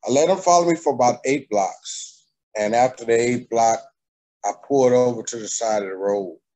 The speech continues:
And when I pulled over, he turned on his lights at that point. When he came up to the vehicle, he had his weapon drawn. He had a trainee with him.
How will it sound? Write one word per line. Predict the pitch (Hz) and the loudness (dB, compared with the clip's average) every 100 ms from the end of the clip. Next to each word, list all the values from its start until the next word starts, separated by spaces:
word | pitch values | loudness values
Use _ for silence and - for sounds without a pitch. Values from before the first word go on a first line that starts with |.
| _ _ _ _ _ _ - | _ _ _ _ _ _ -14
And | 107 | -8
when | 110 113 | -4 -2
I | 107 - | -2 -2
pulled | 151 156 143 | -2 0 2
over, | 151 160 90 92 _ _ _ _ _ _ - | 0 -2 -8 -18 _ _ _ _ _ _ -16
he | 127 | -14
turned | 123 139 135 131 123 | -6 -2 -2 -2 -4
on | 120 | -4
his | 113 107 104 | -6 -8 -6
lights | 120 131 123 - | -4 -4 -6 -12
at | 101 - | -14 -8
that | 113 104 - | -8 -8 -10
point. | 90 78 _ _ _ _ _ _ _ _ _ _ _ _ _ | -14 -14 _ _ _ _ _ _ _ _ _ _ _ _ _
When | 120 | -14
he | 113 | -12
came | - 160 160 | -4 -2 0
up | 165 156 | 0 -2
to | 156 | -6
the | 143 | -4
vehicle, | 131 143 123 104 104 - _ _ _ _ _ _ _ | 0 0 0 -6 -10 -12 _ _ _ _ _ _ _
he | - 143 123 | -6 -4 -2
had | 147 139 127 | 2 2 2
his | 123 104 | -2 -8
weapon | 101 139 147 156 143 | -4 -4 -4 -6 -6
drawn. | 127 117 104 101 107 - _ _ _ _ _ _ _ _ _ - | -4 -4 -4 -6 -10 -20 _ _ _ _ _ _ _ _ _ -10
He | 120 | -4
had | 123 | -4
a | 117 | -4
trainee | - 151 156 160 160 151 | -8 -6 -4 -4 -4 -4
with | 143 147 135 - | -2 -2 -2 -10
him. | 95 107 | -20 -20